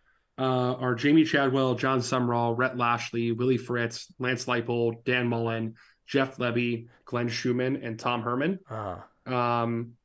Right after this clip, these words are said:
Speaker 1: and kind of distant beyond that are, are Joe Judge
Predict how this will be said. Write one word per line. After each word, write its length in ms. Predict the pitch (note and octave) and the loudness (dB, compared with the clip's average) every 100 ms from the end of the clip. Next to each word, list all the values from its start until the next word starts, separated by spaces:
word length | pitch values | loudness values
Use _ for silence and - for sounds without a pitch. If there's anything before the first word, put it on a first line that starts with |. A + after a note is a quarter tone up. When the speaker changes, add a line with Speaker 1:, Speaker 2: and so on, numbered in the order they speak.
| _ _ _ _ _ _ _ _ _ _ _ C3 | _ _ _ _ _ _ _ _ _ _ _ 0
Speaker 1:
and 200 | C3 B2 | 0 2
kind 160 | D3+ | 0
of 120 | C3+ A2+ | 0 0
distant 520 | C3+ - C3 B2+ B2+ _ _ _ _ - | 0 2 0 0 -4 _ _ _ _ -8
beyond 320 | B2+ B2 A#2 | -2 0 0
that 220 | A#2+ A#2 | 0 0
are, 360 | A#2 A#2 A2+ A#2 | 0 0 -2 -4
are 40 | |
Joe 300 | A2 B2 B2 | -4 0 0
Judge 580 | A#2+ A#2+ A#2 B2 B2 - | 2 0 0 -2 -4 -12